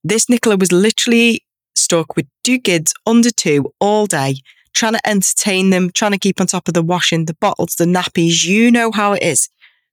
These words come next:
And I was still trying to use the same strategies that the other Nicola had used. So I had to get a new strategy and I had to meet my goals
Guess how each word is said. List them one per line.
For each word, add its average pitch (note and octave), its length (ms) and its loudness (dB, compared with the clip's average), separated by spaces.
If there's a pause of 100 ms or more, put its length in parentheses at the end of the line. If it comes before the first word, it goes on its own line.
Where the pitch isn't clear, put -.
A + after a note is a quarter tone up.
(220)
And F3+ 120 -2 (120)
I G#3 180 0
was G#3+ 140 0
still G#3+ 380 0
trying A3 200 0
to G#3+ 60 4
use F#3 220 2
the - 80 -6
same F#3 300 0
strategies D#3+ 680 -2
that - 140 -2
the E3+ 120 2
other D#3 160 0
Nicola D3 380 -2
had C#3 160 -2
used. C3+ 440 0 (280)
So G3 180 0
I F#3+ 40 0
had A#3 260 -2
to A3+ 100 -4
get - 220 -4
a F3 40 0
new D#3+ 200 2
strategy C#3+ 640 -2
and E3 120 -2
I E3 40 -2
had F3 220 -4
to E3+ 120 -2
meet E3+ 600 0
my G3 160 0
goals D3 460 0